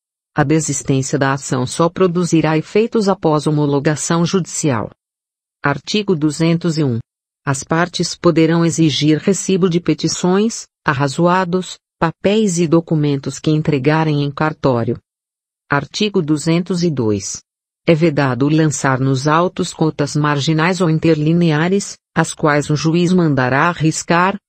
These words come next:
impondo a quem as escrever multa correspondente à metade do salário mínimo. Seção quatro. Dos pronunciamentos do juiz. Artigo duzentos e três.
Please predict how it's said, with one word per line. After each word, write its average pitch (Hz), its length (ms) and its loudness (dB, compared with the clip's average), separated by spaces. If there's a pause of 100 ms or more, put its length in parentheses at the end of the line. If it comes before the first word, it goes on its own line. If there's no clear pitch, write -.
(100)
impondo 185 500 0
a 180 60 2
quem 170 240 0
as 160 140 -2
escrever 170 560 0
multa 170 440 2
correspondente 151 1000 0
à 139 100 2
metade 139 480 0
do 151 140 0
salário 175 560 2
mínimo. 123 480 0 (720)
Seção 170 540 0
quatro. 120 480 -4 (720)
Dos 160 200 0
pronunciamentos 147 1000 0
do 143 120 0
juiz. 131 600 -2 (720)
Artigo 190 520 -2
duzentos 165 600 -2
e 180 80 0
três. 120 500 -4